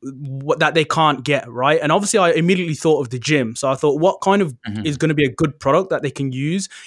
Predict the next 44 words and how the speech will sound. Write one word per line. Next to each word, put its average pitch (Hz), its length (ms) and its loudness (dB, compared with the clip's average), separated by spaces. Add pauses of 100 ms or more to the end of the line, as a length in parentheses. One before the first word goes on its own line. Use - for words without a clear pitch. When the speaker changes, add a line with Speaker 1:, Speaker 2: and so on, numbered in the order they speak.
Speaker 1:
instead 156 460 0
of 143 140 2
the 131 100 -4
gym? 147 480 -2 (380)
Um, 135 180 0
I'm 131 80 -2
not 208 100 2
gonna 208 140 2
say 175 160 2
the 160 100 2
exact 139 380 -2
product, 147 240 -2
but 131 60 -4
it 120 40 -4
was 117 120 -6
a 117 40 -6
fitness 156 440 -6
related 131 480 -4
product. 151 480 -2 (200)
And 135 560 2 (340)
yeah, 160 260 4 (100)
on 165 80 4
the 165 80 2
first 185 380 4
day, 170 220 4
it - 60 -2
immediately 143 580 0
just 135 260 -6
blew 131 280 2
up. 170 120 0
We 143 100 0
had, 131 160 0
I 135 60 0
think, 156 280 -6
about 139 220 -2
four 151 340 2
or 127 40 0
five 135 400 0
roas, 151 480 0 (340)
um, 127 320 0
and 139 100 -2
I 143 40 4
was 147 160 -2
targeting 156 640 -2